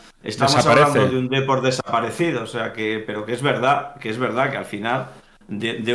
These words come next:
Speaker 1: eh, y de, de un banco que su director general no es ni gallego, que, que no, no, que no hay que ser,
Speaker 2: Que sí, que
Speaker 1: eh,
Speaker 2: sí.
Speaker 1: m-,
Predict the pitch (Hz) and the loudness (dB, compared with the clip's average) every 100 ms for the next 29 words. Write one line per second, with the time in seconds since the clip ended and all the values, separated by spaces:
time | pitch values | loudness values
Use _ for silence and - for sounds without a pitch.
0 | 123 120 120 127 120 120 127 131 120 131 | 0 -2 -2 -4 -4 0 0 0 2 2
1 | 131 123 147 156 - 175 170 131 123 - | 2 4 4 2 2 0 0 -2 -2 -4
2 | 117 120 110 120 113 - 127 139 160 143 | -2 -2 -2 -6 -4 -2 0 2 2 0
3 | 135 160 120 110 180 139 107 107 104 95 | 0 -2 -2 0 0 0 -4 -8 -10 -12
4 | 92 98 117 123 117 127 139 - - - | -10 -8 -6 -6 -2 -2 -2 -6 -16 -18
5 | _ _ _ 110 117 139 139 151 135 147 | _ _ _ -4 0 2 2 2 2 2
6 | 147 147 - - - 123 - 135 135 135 | 4 2 0 -6 -4 2 4 6 6 6
7 | 135 131 135 147 | 4 2 0 -2